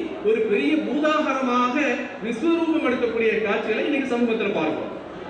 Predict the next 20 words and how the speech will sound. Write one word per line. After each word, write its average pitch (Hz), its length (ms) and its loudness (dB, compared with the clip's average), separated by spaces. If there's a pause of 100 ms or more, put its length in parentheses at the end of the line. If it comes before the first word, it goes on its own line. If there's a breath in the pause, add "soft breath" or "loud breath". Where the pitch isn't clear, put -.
அப்ப 202 160 -2
அல்லாஹ்வுடைய 330 500 4
தூதர் 247 260 -2
ஸல்லல்லாஹு 254 420 -2
அலைஹி 214 120 -2
வஸல்லம் 202 220 -4
அவர்களுடைய 180 380 0
வீட்டுல 165 260 0 (720)
இந்த 277 160 0
மாதிரியாக 285 640 0 (100)
எனக்கு 233 220 -2 (100)
காசு 202 320 -2
நீங்க 233 120 0
அதிகமா 202 360 0 (140)
தரணும் 240 480 2
என்று 240 200 0 (420)
மனைவிகள் 247 560 0
போர்க்கொடி 254 360 0
தூக்கும் 208 340 -2
போது, 320 240 4